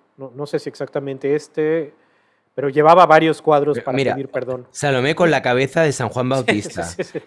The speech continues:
Speaker 2: David y Goli-, o sea, le, le iba el rollo de cortar cabezas,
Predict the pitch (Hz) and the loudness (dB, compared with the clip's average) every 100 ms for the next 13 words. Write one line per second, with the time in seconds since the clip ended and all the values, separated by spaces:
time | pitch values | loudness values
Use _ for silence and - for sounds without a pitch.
0 | _ 131 135 127 139 165 175 156 127 110 | _ -4 0 2 2 2 2 2 0 -2
1 | 107 90 98 107 92 95 90 101 131 135 | -4 -4 -4 -6 -6 -6 -4 -2 0 0
2 | 107 95 - 104 123 143 160 135 104 - | -2 -6 -6 -2 0 0 0 -2 -2 -2
3 | 110 131 113 104 - 165 226 - | -2 -2 -2 -2 -2 -2 -2 -8